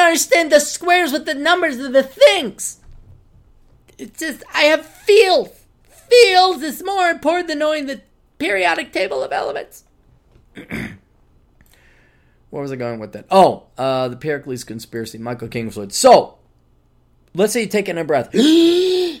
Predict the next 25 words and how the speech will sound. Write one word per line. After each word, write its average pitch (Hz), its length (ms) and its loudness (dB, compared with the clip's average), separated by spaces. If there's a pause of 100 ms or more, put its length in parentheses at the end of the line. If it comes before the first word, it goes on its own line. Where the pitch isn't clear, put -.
(160)
You 214 180 2
have 196 160 6
consumed 214 640 -2
millions 220 800 -2
of 170 240 -10
oxygen 135 760 -6 (340)
elements, 127 500 -4
uh, 113 300 -8
atoms, 131 520 -2 (420)
to 123 80 -14
keep 131 200 -12
yourself 127 360 -8
alive. 113 500 -6
Michael 202 440 -4
Kingswood 190 680 -6
bangs 165 320 -4
out 139 220 -4
ten 392 260 4
times 311 480 6
that 262 160 6
amount 196 440 2
in 190 120 -4
pages. 165 640 -4 (1300)
For - 140 -8
every 277 440 0